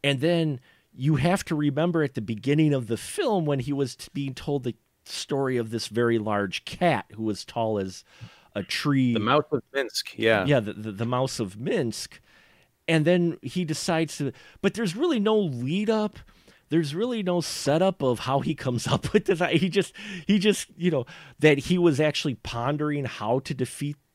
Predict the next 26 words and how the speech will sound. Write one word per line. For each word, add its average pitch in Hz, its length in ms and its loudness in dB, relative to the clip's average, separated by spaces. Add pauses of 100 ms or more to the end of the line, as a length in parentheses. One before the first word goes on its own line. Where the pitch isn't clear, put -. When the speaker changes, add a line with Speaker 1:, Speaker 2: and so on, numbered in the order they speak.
(160)
Speaker 1:
the 139 80 -6
cats. 143 760 -8 (400)
You 147 160 6
know, 151 160 4
it's 147 220 0
just - 260 -2
like, 170 300 0 (880)
he 185 120 2
tells 196 380 0
him 185 120 0
this 151 220 -4
idea, 139 400 0
which 139 180 -4
you 131 40 -8
don't 143 200 0
hear 165 220 2
right 117 240 0
away 110 260 2
until 135 260 -4
you 127 100 -6
start 135 320 -6
seeing 143 300 -4
him 117 160 0
do 135 160 0
the 117 200 -2
A-Team 113 680 -2